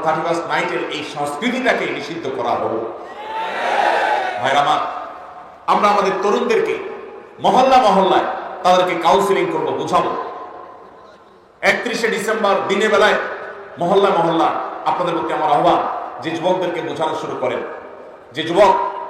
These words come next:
কোনো অবস্থাতে এই টাকার অপচয় করা তোমার ইসলামের সাথে যায় না, ইমানের সাথে যায় না। এই ভিনদেশী সংস্কৃতিকে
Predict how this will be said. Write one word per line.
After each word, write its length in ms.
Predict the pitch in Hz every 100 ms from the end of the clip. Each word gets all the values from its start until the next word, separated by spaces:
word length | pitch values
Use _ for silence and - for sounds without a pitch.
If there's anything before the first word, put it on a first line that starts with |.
| -
কোনো 160 | 190 196
অবস্থাতে 460 | 233 - 220 190
এই 180 | 170 165
টাকার 340 | 170 165 156
অপচয় 360 | 147 147 147 156 -
করা 140 | 269
তোমার 320 | - - 123 - - - - - - - -
ইসলামের 360 | 165 165 180 185
সাথে 300 | 190 156 147
যায় 140 | 139
না, 80 | 131
ইমানের 420 | 120 123 139 143
সাথে 260 | 127 - 110
যায় 180 | 104 104
না। 120 | - - - - - - - - -
এই 320 | 175 175 170 - - -
ভিনদেশী 480 | - 240 233 226 208
সংস্কৃতিকে 720 | 185 180 180 - - 170 -